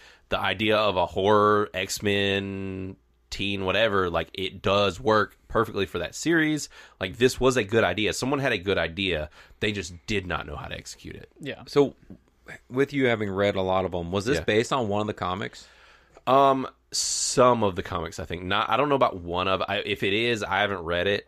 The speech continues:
Speaker 1: but, like, I know that, like, all these characters were relevant, and,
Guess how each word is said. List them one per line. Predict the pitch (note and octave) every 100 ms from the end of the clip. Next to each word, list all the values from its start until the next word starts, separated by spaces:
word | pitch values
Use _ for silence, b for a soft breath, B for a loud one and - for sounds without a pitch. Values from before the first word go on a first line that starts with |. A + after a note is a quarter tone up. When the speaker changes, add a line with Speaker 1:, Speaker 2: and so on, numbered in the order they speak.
| -
Speaker 1:
but, | F#2+ -
like, | F#2 F2 -
I | G2 G2
know | G#2+
that, | G#2 -
like, | F#2 - -
all | C#3+ D3
these | C3
characters | - A2+ G2+ G2+ F2+ E2 -
were | F#2+
relevant, | E2+ F2 E2 D#2+ E2 F2 _ _
and, | F2+ E2+ E2+ E2+ E2 E2+